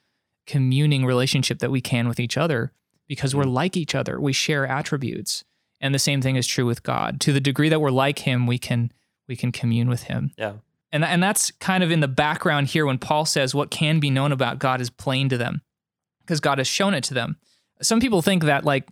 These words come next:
Speaker 1: the reason why everybody knows that God exists is because you can look at creation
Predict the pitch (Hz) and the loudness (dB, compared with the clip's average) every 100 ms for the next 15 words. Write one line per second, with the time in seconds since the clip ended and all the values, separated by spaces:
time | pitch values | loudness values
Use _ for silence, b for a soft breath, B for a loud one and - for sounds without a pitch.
0 | _ 156 143 175 190 165 135 143 139 139 | _ 0 2 2 2 2 2 2 0 0
1 | 143 151 139 127 127 131 131 127 123 117 | 0 2 2 2 0 0 0 0 0 0
2 | - 147 131 - - 147 127 143 - 156 | 0 0 0 -2 -2 -2 -2 -2 0 0
3 | 143 131 - _ _ _ _ - 170 180 | 2 -2 -6 _ _ _ _ -6 -2 0
4 | 151 156 165 180 180 - 165 143 143 - | 0 0 0 2 -2 -2 -2 0 0 -2
5 | - 170 | -6 -8